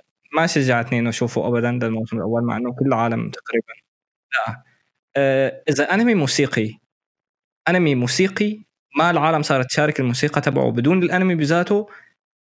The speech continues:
معناته ما بيستاهل ينشاف. إذا الموسيقى تبعه ما أنا جيدة لحتى تشوفها برا الأنمي، معناته جوا الأنمي ما حتكون هالقد حلوة. وهو أنمي موسيقي. يعني ما، ما كتير حي-، آه، ماني مهتم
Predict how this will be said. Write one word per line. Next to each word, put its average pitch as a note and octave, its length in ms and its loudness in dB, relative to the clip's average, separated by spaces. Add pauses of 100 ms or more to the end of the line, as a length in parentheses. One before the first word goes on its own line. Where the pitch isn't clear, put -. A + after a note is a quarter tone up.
(140)
معناته D3+ 280 2
ما C#3 60 4
بيستاهل A2+ 380 0
ينشاف. G#2+ 280 -2 (840)
إذا C3+ 140 2
الموسيقى D3 420 2
تبعه E3 240 2
ما C#3+ 120 2
أنا D#3+ 100 2
جيدة D3 380 2
لحتى B2+ 540 0 (440)
تشوفها D#3 320 0
برا D3 240 2
الأنمي، D3 540 0 (220)
معناته E3 320 2
جوا E3 200 4
الأنمي D3 320 0
ما C3+ 100 0
حتكون C3 360 -2 (160)
هالقد G2+ 240 -6 (320)
حلوة. G#2+ 220 -6 (460)
وهو E3+ 300 4
أنمي F3 260 2
موسيقي. C#3+ 320 -2 (600)
يعني A#2+ 180 -4
ما، C#3+ 120 0
ما C#3+ 40 -2 (520)
كتير F3 160 2
حي-، B2 520 -2 (920)
آه، - 240 -4
ماني F3+ 200 2
مهتم G3 220 0